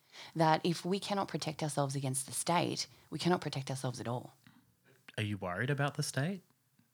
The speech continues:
Speaker 1: Everybody should be worried about the state.
Speaker 2: So what, what kind of things are you doing to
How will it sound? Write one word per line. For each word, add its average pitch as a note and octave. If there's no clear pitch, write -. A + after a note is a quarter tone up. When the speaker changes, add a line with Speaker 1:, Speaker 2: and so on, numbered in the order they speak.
Speaker 1:
Everybody D3+
should C3
be C3+
worried C3
about A#2+
the -
state. -
Speaker 2:
So -
what, G#3
what G#3+
kind C#4+
of C#4
things A#3+
are A3+
you G#3
doing C#3+
to B2